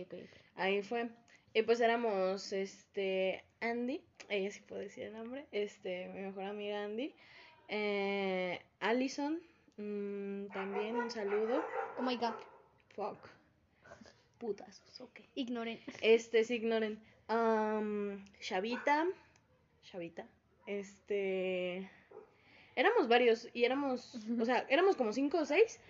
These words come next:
Speaker 2: pero éramos los que se reían por todo y todos se quedaban de, de que, qué tan chido está el cotorreo, porque
Speaker 1: Ajá.
Speaker 2: a veces nos sentábamos en medio, o sea, en la tarde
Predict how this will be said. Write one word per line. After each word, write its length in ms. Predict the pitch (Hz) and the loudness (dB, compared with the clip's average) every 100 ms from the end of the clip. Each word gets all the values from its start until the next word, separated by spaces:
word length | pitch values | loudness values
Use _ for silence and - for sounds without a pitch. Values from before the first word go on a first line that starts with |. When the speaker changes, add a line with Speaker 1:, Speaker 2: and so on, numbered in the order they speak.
| - - - | -20 -20 6
Speaker 2:
pero 180 | 254 247 | 10 10
éramos 300 | 269 294 254 | 10 6 4
los 220 | 214 214 | 4 2
que 160 | - 214 | 0 0
se 180 | 220 202 | 2 4
reían 420 | 202 208 202 226 | 6 6 4 4
por 180 | 269 247 | 0 0
todo 280 | - 233 254 | 2 4 4
y 80 | 269 | 4
todos 160 | 233 | 0
se 60 | 226 | 0
quedaban 240 | 214 208 | -2 0
de, 120 | 185 - _ - _ _ | -4 -6 _ -20 _ _
de 100 | 190 | -12
que, 180 | 190 180 185 - - - | -10 -12 -8 -8 -10 -2
qué 140 | 214 | -2
tan 460 | 208 - 254 240 214 - | 0 4 4 2 -4 -10
chido 200 | - 220 | -4 -4
está 160 | 220 | -2
el 80 | 214 | -4
cotorreo, 520 | 233 226 220 247 294 - | -4 -2 0 2 0 2
porque 280 | 226 226 | 2 4
Speaker 1:
Ajá. 200 | 247 233 233 - - - _ | 2 0 -6 -14 -20 -20 _
Speaker 2:
a 100 | 247 | 10
veces 180 | 269 339 | 10 8
nos 160 | 349 277 | 2 0
sentábamos 440 | 240 233 254 240 | 2 2 2 0
en 120 | 214 202 | -2 2
medio, 460 | 254 294 302 320 - | 4 4 2 2 0
o 80 | 277 | 2
sea, 80 | 302 | 4
en 60 | |
la 100 | 294 | 4
tarde 240 | 330 349 | 4 6